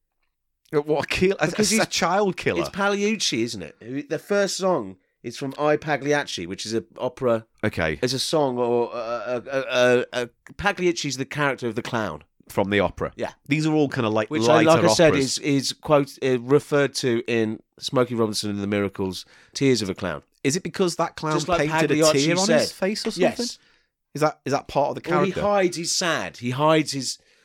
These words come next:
Speaker 2: sadness
Speaker 1: With the face.
Speaker 2: underneath a, a, a exterior of
Speaker 1: Yeah.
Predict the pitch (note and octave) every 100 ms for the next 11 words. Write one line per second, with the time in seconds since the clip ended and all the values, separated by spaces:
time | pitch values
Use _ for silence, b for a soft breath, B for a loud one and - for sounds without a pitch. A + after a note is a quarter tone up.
0 | _ - - C#3 B2+ A2+ G2 - - _
1 | A2+ G#2 - F2+ - E2 - C#3 C3+ B2+
2 | B2 A#2 - G#2+ G#2 A2 G#2+ F#2 - G2
3 | G2 F#2+ G2+ - - G#2 F#2+ F#2 E2 F2+
4 | E2+ F2